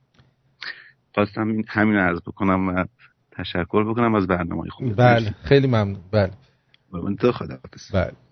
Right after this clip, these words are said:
Speaker 2: سپاسگزارم. بله، یه نفر اتفاقاً تو همون جمع که آقای خسرو فربر داشت صحبت می‌کرد، همون، همون آقا هم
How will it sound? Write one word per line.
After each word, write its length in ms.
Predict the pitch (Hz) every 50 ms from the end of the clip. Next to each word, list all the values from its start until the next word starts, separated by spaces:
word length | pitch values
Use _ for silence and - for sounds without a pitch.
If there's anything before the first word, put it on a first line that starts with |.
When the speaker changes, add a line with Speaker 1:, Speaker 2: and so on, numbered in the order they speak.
| _ -
Speaker 2:
سپاسگزارم. 580 | 113 92 90 85 - - - - 64 69 98 104 _ _ _ _ _ _ _ _ _ _ - -
بله، 240 | 113 123 135 139 135
یه 120 | 147 165
نفر 340 | 175 180 160 - 170 170 160
اتفاقاً 300 | 143 - - 139 135 147
تو 140 | 143 151 135
همون 420 | 104 135 139 139 143 147 143 139 - _ _ _ _ _ _ _ 120
جمع 580 | 110 120 123 123 131 131 131 127 127 123 123 127 - - - _ _ _ _ _ _ _ _ _ - - -
که 120 | - 113
آقای 180 | 104 107 113 110
خسرو 320 | - - 107 - - 110
فربر 300 | - 110 104 101 104 104
داشت 240 | 101 101 107 98 -
صحبت 340 | - 110 101 104 104 101 98
می‌کرد، 500 | 104 - - 120 127 135 143 147 139 - -
همون، 360 | 139 156 165 160 151 135 - - _ -
همون 220 | 139 151 151 131
آقا 220 | 117 107 95 110 107
هم 160 | 107 107